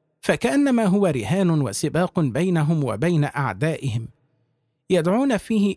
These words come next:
إلى مقابلة الصبر بالصبر، والدفع بالدفع، والجهد بالجهد،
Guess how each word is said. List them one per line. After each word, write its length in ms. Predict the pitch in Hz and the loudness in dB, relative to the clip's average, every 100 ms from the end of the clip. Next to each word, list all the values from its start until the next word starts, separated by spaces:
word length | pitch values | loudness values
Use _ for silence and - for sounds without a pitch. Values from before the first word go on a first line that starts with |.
| - | 0
إلى 200 | 175 131 | 0 0
مقابلة 640 | 123 - 151 95 170 151 - | -4 -2 -2 0 -2 -2 -2
الصبر 500 | 147 - 233 208 156 | -6 -2 -4 0 -2
بالصبر، 600 | 107 98 - 160 113 - - - | -2 -4 -2 -2 -4 -10 -10 -4
والدفع 600 | 127 98 135 175 143 117 | -4 -2 -2 -2 -2 -2
بالدفع، 600 | 110 104 170 170 135 117 | -4 -4 -4 -4 -4 -6
والجهد 600 | 156 151 98 104 185 147 | 0 0 0 0 2 2
بالجهد، 600 | 131 117 110 196 170 156 | 0 -4 0 2 2 -2